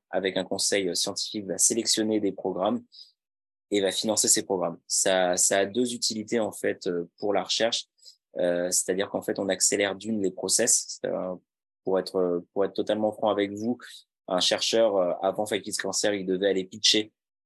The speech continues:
euh, dans, euh, il devait aller pitcher, par exemple, en Angleterre, en Allemagne, aux Pays-Bas, en France,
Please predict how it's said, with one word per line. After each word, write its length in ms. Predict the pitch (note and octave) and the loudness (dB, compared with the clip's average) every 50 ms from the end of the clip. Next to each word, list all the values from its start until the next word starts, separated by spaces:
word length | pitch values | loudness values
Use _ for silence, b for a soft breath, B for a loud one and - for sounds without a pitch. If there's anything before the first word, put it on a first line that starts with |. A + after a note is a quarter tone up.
| - - | -4 0
euh, 240 | E2+ F2 F2 F2 | 0 2 2 0
dans, 460 | F2 F2+ F#2 F#2 F#2 F#2+ F#2 F2+ F2 E2+ | 0 0 2 2 4 4 4 2 2 0
euh, 340 | E2 E2 D#2+ D#2+ D#2+ D#2+ D2+ D#2 D#2 C#2 C2 C#2 - _ _ - - F2 | -2 -4 -4 -6 -8 -10 -10 -12 -16 -20 -20 -20 -20 _ _ -20 -14 -10
il 60 | F2+ | -6
devait 160 | F#2 F2+ F2+ | -4 -2 -2
aller 100 | F2+ F2+ | -2 -2
pitcher, 280 | F2 - F2+ - - F#2 | -4 -4 -4 -2 -2 0
par 120 | F2+ F2+ | 0 -2
exemple, 240 | F2+ F2+ F#2+ F#2+ F2+ | -2 -2 -2 -2 -2
en 80 | F#2+ F#2 | 0 0
Angleterre, 540 | F#2 F#2 F2+ F#2+ F#2+ - G2+ G2+ G#2 G2+ G2+ | 0 0 0 -2 -2 0 2 2 2 2 0
en 100 | F#2+ F#2 | 0 -2
Allemagne, 460 | F2 F2+ F#2 F#2+ G2 G#2 G#2 G2+ F#2 | -2 -2 0 0 2 2 2 0 -2
aux 60 | E2+ | -4
Pays-Bas, 760 | E2+ F#2 F2+ F2+ F2+ F#2 G2 G2+ G#2 G#2 G#2 G#2 G2+ E2 D2+ | -4 -4 -4 -4 -2 0 2 2 4 4 4 4 4 2 0
en 60 | D#2+ | -2
France, 580 | - - - - G#2+ G#2 G#2+ G#2 G#2 - - | -6 -10 -8 -4 -2 0 0 2 0 0 -2